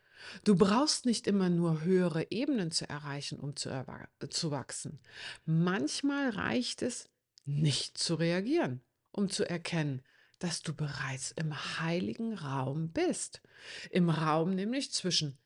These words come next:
Reiz und Reaktion. Dort, wo du innehältst, wo du atmest, wo du dich beobachtest, da spricht dein höheres Selbst zu dir.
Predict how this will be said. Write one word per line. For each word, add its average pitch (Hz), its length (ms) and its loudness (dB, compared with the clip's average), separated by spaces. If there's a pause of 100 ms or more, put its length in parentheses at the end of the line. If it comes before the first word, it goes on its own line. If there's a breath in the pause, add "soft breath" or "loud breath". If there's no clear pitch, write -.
(120)
Reiz 151 720 -2 (340)
und 311 260 -2
Reaktion. - 840 -2 (800 loud breath)
Dort, 277 460 8
wo 277 100 4
du 262 80 0
innehältst, 175 880 -2 (440)
wo 151 100 -6
du - 100 -8 (140)
atmest, - 800 -4 (180)
wo 165 140 -2
du 160 120 -2
dich - 240 -10
beobachtest, - 1120 -2 (640 loud breath)
da 226 440 4 (100)
spricht - 800 -2
dein 175 300 -2
höheres 151 480 -2
Selbst 233 540 -2
zu - 160 -4
dir. 117 360 -10